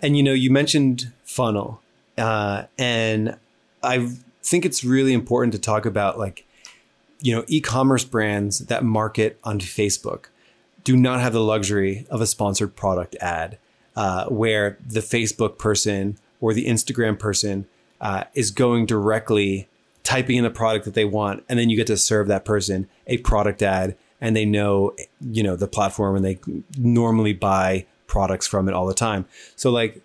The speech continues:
Amazon marketers have had this incredible tool, ten percent average conversion rate,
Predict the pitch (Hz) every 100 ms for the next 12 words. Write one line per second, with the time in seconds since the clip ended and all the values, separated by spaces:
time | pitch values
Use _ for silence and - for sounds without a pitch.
0 | _ 131 147 170 160 131 113 110 104 95
1 | 110 98 98 104 101 101 - - - 113
2 | - - 113 110 120 123 123 117 - _
3 | _ - - 117 110 117 120 - _ _
4 | - 123 123 123 110 113 113 107 113 -
5 | 110 101 110 104 110 107 107 -